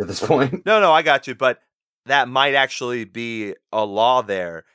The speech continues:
Speaker 2: And the thing
Speaker 1: Oh,
Speaker 2: I gotta
Speaker 1: wow.
Speaker 2: say, too, is, so you're not home, right? Your studio's, you're not there, you're touring. Why not lock up your fucking guns?
Speaker 1: Yeah, I don't know. I mean, I don't know if he ha-,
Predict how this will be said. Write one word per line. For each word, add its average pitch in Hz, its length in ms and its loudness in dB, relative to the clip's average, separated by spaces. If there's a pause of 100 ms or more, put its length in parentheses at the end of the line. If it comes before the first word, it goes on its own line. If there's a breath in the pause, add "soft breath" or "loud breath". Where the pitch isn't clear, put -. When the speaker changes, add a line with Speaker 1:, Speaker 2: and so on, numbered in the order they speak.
(120)
Speaker 2:
And 139 100 -4
the 135 80 -2
thing 180 180 0
Speaker 1:
Oh, - 40 6
Speaker 2:
I 143 140 6
gotta 175 180 4
Speaker 1:
wow. 117 40 -10
Speaker 2:
say, 131 180 -2
too, 190 260 -6
is, 139 200 -4 (140)
so - 160 -16
you're 175 140 0
not 190 240 4
home, 123 500 -2
right? 135 240 2
Your 143 100 -6
studio's, 143 760 -4 (180)
you're 135 160 -4
not 147 300 0
there, 117 320 4
you're 110 160 -4
touring. 113 520 -2 (280)
Why 143 260 0
not 170 240 2
lock 143 300 2
up 143 160 -2
your 117 80 -8
fucking 127 340 -4
guns? 101 480 -6 (640)
Speaker 1:
Yeah, 85 320 4
I 85 40 4
don't 87 160 2
know. 85 380 -4
I 107 80 -2
mean, 104 340 0 (180)
I 113 100 2
don't 113 140 4
know 107 140 6
if 98 80 -4
he 104 120 -2
ha-, 98 200 4